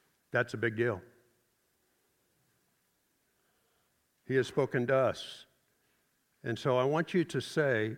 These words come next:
"God has spoken to me in his Son, Jesus Christ."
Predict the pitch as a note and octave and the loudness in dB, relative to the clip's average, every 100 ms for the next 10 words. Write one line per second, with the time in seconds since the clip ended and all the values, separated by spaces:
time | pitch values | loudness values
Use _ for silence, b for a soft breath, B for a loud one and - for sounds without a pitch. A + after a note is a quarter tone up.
0 | - C#3 D#3+ A#2+ - A2 - A2 - B2 | -4 0 0 -2 -2 -4 -2 -6 -4 -2
1 | B2+ A#2 E2 - _ _ _ _ _ _ | 0 0 -2 -14 _ _ _ _ _ _
2 | _ _ _ _ _ - A2+ G#2+ G#2+ - | _ _ _ _ _ -4 -2 -2 -4 -4
3 | A#2+ G2+ - G#2 F#2+ G2 - - F#2 D#2+ | -4 -4 -4 -4 -4 -8 -10 -12 -12 -14
4 | - _ | -20 _